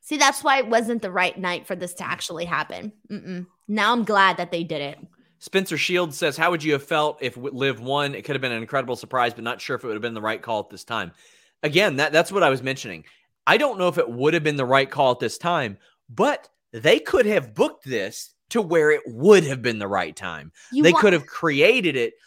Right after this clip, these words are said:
Speaker 2: to where they had an all-time classic moment, but the build,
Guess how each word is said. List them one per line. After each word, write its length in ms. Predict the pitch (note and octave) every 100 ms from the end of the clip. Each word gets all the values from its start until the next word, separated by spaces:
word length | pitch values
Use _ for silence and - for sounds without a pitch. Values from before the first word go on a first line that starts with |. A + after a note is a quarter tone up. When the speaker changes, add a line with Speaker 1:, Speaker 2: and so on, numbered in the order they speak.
| _
Speaker 2:
to 120 | - D#3
where 360 | C3+ G3+ B3+
they 160 | F#3+ C#3+
had 280 | C3 C3 B2
an 100 | B2+
all-time 560 | B2+ B2+ B2 C3 A#2+ A2
classic 460 | A2 A#2+ G#2 - G#2+
moment, 460 | A2+ G#2+ G2+ G2 - _ _ _ _ B2 G#2 -
but 320 | G#3 F3+ - _ _ _ _ _ _ _ _ B2+
the 140 | C#3+
build, 520 | A#2+ C#3+ D3+ D3+ B2+